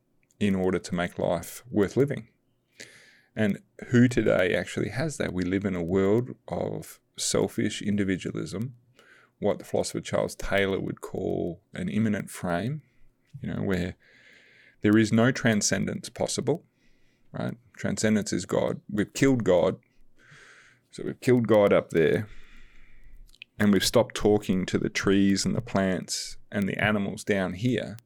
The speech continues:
So who is there? There's just human beings. There's one voice. And that one voice is lost in the, in, in a sea of other voices doing the same thing. And so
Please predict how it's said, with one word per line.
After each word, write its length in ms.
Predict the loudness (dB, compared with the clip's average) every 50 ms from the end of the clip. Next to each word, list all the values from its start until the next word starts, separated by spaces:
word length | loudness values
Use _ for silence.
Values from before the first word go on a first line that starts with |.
| _ _ _ _ _ _ _ _ -20 _ _ _ _ _ _ _
So 180 | -8 -6 -4 -2
who 200 | 0 0 2 2
is 160 | 2 2 2
there? 380 | 2 2 4 2 0 -2 -6 -12 _ _ -18 -18 -18 _ _ _ -20 -20 _ _ -8
There's 160 | -6 -6 0
just 320 | 2 2 2 2 0 -4 -10 -14
human 400 | -20 -8 -2 2 4 4 4 4
beings. 340 | 2 0 0 -2 -4 -8 -8
There's 120 | -8 -6 -2
one 280 | 0 0 2 2 0 0
voice. 480 | 0 0 -2 -2 -6 -12 -14 -14 -14 -14 -16 -20 -20 -20 -20 -20 -20 _ -10
And 140 | -6 -2 -2
that 160 | -2 0 0
one 240 | 2 2 2 2 0
voice 400 | 2 2 4 4 4 2 0 -2 -4
is 180 | -4 -4 -2
lost 420 | 0 2 2 0 0 -2 -8 -8 -6
in 140 | -6 -6 -6
the, 180 | -6 -10 -12 -16 _ _ _ _ _ -20 -10 -4
in, 280 | -2 0 0 0 -2 -4 -4
in 140 | -4 -2 -2
a 40 | 0
sea 360 | 0 0 2 4 4 4 4
of 100 | 2 2
other 240 | 2 0 0 0 0
voices 580 | 0 0 0 0 0 -2 -2 -4 -6 -6 -6 -10
doing 280 | -6 -2 0 0 2 0
the 80 | -2
same 280 | -2 -4 -4 -4 -4 -4
thing. 320 | -4 -4 -4 -4 -4 -6 -10 _ -20 -20 -20 -20 -20 -20 -20 -20 -20 -20 -14 -6 -2
And 160 | 0 0 0
so 300 | 2 4 4 6 4 4